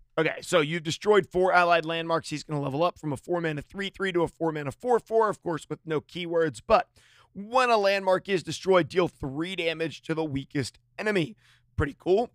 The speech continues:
And he will go up to level four if you've restored the Sun Disc, which, of course, is gonna be playing probably Mono Shurima. Uh, a four mana five nine. Very hard to get rid of.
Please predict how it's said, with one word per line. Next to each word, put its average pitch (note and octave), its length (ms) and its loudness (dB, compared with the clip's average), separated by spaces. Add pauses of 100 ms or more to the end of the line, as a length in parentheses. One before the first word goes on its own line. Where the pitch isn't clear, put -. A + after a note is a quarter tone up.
(160)
And F3 320 0
he D#3+ 240 0
will E3 140 -2
go E3+ 220 0
up E3+ 160 2
to D#3 220 -4
level C3+ 220 -4
four A#3+ 420 2
if G#3 180 -4
you've F3+ 200 -10
restored C#3+ 440 -4
the A#2+ 100 -6
Sun G3+ 440 2
Disc, D#3 300 -2
which, - 160 -12
of - 80 -18
course, C3 260 -6
is - 60 -20
gonna - 140 -8
be C#3+ 100 -2
playing D3 320 -6 (420)
probably B3+ 240 0
Mono F3+ 360 0
Shurima. C3 520 -4 (420)
Uh, D3+ 140 4 (100)
a C#3 60 0
four A3 340 4
mana G3+ 280 2
five F#3+ 500 0
nine. C3 440 -2 (340)
Very B2+ 240 -2
hard A#2+ 160 -4
to - 40 -18
get - 160 -12
rid D#3+ 140 -2
of. D#3+ 160 -2